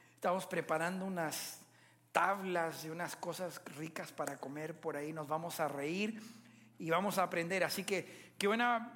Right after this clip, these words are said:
qué mejor oportunidad de invitar a alguien a la iglesia, ¿verdad?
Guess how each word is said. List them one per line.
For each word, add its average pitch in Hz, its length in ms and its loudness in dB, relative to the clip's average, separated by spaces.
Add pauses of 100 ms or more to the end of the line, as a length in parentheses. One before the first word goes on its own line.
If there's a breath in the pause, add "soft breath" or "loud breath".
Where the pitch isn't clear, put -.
(140)
qué 220 120 4
mejor 220 240 4
oportunidad 208 440 4
de 226 60 4
invitar 202 380 4
a 196 80 6
alguien 208 460 2 (760)
a 143 80 2
la 151 80 2
iglesia, 180 440 4
¿verdad? 170 460 2